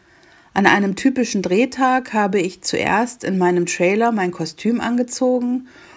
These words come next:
und bin dann zum Make-up-Trailer gegangen. Dann warteten wir, bis wir mit Jamie Childs, dem Regisseur,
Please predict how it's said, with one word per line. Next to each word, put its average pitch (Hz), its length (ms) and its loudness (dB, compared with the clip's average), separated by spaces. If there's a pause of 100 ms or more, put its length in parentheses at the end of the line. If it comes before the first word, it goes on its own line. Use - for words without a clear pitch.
(300)
und 220 140 4
bin 185 180 0
dann 240 340 4
zum 196 200 0
Make-up-Trailer 185 760 0
gegangen. 170 540 -2 (1200)
Dann 214 240 4
warteten 202 500 0
wir, 208 320 0
bis 202 280 -2
wir 202 100 2
mit 180 220 -2
Jamie 202 340 0
Childs, 208 800 -2
dem 180 180 -2
Regisseur, 196 760 -2